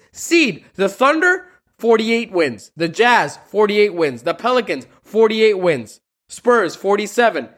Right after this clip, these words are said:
Timberwolves, forty-seven. You're telling me that a group of young guns that amounted for thirty wa-, thirty-five wins, no all-star on that team, thirty-five wins. Yes, they gave up Julius Randle. I give you that. But in return,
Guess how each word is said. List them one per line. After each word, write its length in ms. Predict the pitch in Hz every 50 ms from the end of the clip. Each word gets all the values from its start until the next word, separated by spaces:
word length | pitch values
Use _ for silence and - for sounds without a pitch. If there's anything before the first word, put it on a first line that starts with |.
| _ _ -
Timberwolves, 500 | - 277 277 233 220 190 165 147 131 -
forty-seven. 800 | - - 202 214 214 220 196 - - 240 214 160 139 117 101 - _ _ _ _ _ _
You're 160 | 170 214 247
telling 400 | 247 - - 262 254 254 254 254
me 320 | 254 208 156 120 104 - _ _ _ _ _ _ _ _ _
that 380 | 170 185 208 220 208 202 - - - _ _ _ _ _ _ _
a 380 | - 185 185 180 175 160 139 123 - - _ _ _ 147
group 400 | 135 165 196 233 262 277 269 - - -
of 300 | 190 185 170 156 156 185
young 300 | 202 233 254 262 254 220
guns 360 | 226 240 208 160 135 127 131
that 380 | 180 190 202 - - - _ _ _
amounted 580 | 180 180 180 185 202 240 262 262 254 240 220 -
for 140 | - 190
thirty 500 | 180 180 - - 226 247 285 311 302 294
wa-, 300 | 262 226 254 240 269 262
thirty-five 840 | - 202 208 - 294 349 381 381 370 - - 269 262 285 294 240 202
wins, 580 | 190 220 294 294 214 156 127 - - - _ _ _ _ _ _ _ _ _
no 260 | 180 226 294 359 339 294
all-star 500 | 277 277 285 285 277 - 269 247 240 233
on 80 | 226
that 160 | 220 214 208
team, 240 | 214 233 180 123 - _
thirty-five 720 | _ - 285 330 339 349 - - 285 262 269 262 220 202
wins. 500 | 214 240 220 160 123 107 - - - _ _ _ _ _ - _
Yes, 280 | 160 202 269 277 226 -
they 160 | 226 214 196
gave 240 | 175 208 226 233 233
up 180 | 220 175 160
Julius 400 | 147 190 214 226 226 226 202 -
Randle. 380 | 202 220 226 208 151 123 104 -
I 100 | - 156
give 220 | 170 160 185 220 208
you 100 | 240 240
that. 460 | 254 240 185 139 - - - _ _
But 140 | - 190 208
in 120 | 233 262
return, 540 | 277 294 - - 262 202 170 165 202 233